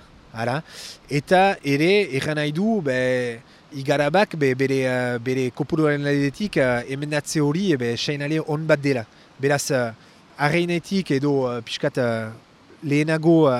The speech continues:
hartuz, eh, ureko landeret-, landaretatik edo, eh,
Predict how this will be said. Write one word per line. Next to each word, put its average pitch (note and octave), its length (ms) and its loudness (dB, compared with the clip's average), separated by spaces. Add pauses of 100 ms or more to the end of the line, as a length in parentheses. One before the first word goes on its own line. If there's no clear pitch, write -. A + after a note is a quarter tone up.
hartuz, D#3+ 400 -6
eh, A2+ 800 -6
ureko F#3 460 4
landeret-, D#3+ 560 0
landaretatik D3+ 960 -2
edo, C#3 360 0
eh, B2+ 240 -4